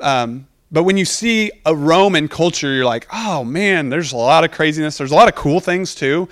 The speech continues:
really interesting." But then you forget, like, hey, there were still families just like ours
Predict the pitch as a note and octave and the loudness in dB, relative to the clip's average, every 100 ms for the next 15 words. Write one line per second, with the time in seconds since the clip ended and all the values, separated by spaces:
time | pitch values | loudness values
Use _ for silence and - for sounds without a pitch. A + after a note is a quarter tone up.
0 | - - C#3 C#3+ D3 D3+ - D3 C3+ C#3 | -12 -2 0 2 2 -2 -8 -6 -6 -8
1 | - - _ - D3+ G#3+ A#3+ - F3 E3+ | -16 -20 _ -10 -4 -2 -2 -4 -2 2
2 | F#3+ E3 D3 - - A#3 A#2+ - _ _ | 4 4 2 -2 -2 0 -2 -6 _ _
3 | _ G#3 C4 - G#4+ - - G#3+ C3 F#2 | _ -4 -2 -4 -6 -6 -4 -4 -4 -10
4 | - - _ - A#3 - A3+ A3 G#3+ F3 | -16 -18 _ -8 -8 -6 -6 -2 0 -2
5 | F#2 - | -4 -14